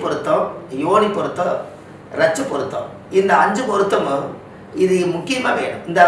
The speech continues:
ரச்சுன்னா என்னன்னா தாலி, மாங்கல்ய பொருத்தம் வேணும். ஒரு பெண்ணுக்கு ஒரு ஆணுக்கு கட்டிய தாலி கழட்டி வீசாம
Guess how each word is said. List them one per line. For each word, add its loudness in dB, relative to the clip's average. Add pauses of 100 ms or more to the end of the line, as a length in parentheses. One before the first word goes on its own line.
(100)
ரச்சுன்னா 4
என்னன்னா 2 (120)
தாலி, 2 (920)
மாங்கல்ய 6
பொருத்தம் -2
வேணும். -6 (100)
ஒரு -4 (100)
பெண்ணுக்கு 0
ஒரு 8
ஆணுக்கு 6
கட்டிய 2
தாலி 8 (600)
கழட்டி 4
வீசாம 4